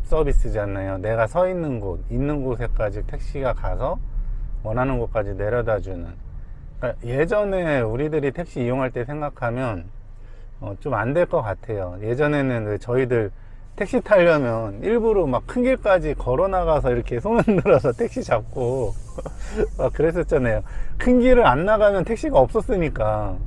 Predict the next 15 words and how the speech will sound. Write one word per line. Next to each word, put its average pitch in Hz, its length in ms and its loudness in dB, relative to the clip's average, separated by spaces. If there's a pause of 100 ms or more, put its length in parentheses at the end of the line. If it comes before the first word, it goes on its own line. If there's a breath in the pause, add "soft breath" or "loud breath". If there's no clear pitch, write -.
(100)
택시는 220 420 0
큰 240 200 2
길로만 214 500 2
다니니까 113 720 -2 (640 loud breath)
그게 180 240 8
당연한 170 480 0
거였는데, 120 760 4 (680 loud breath)
요즘에는 170 480 4
이렇게 131 180 0
딱 143 200 0
내가 120 280 2
서 196 140 2
있는 208 360 -2
위치에 147 340 0
좌표가 131 460 0